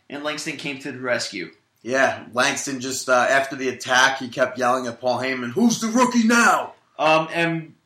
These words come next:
Speaker 1: for the record, how did you like that selling of Big E to the, uh,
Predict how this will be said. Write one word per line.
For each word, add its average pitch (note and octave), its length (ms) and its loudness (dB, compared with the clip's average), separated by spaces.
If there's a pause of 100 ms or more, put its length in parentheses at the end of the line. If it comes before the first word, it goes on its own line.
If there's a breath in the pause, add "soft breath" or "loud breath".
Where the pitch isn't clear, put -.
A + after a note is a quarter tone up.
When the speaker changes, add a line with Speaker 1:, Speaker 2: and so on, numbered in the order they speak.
(300)
Speaker 1:
for F3 200 2
the E3+ 160 0
record, F3+ 640 0 (100)
how E3 160 2
did D#3+ 160 0
you D#3+ 80 2
like D#3 200 -2
that D3 200 2
selling B2+ 440 -2
of B2+ 200 -8
Big C3+ 180 -4
E B2+ 240 -8
to B2+ 100 -10
the, B2 520 -8
uh, A2+ 360 -2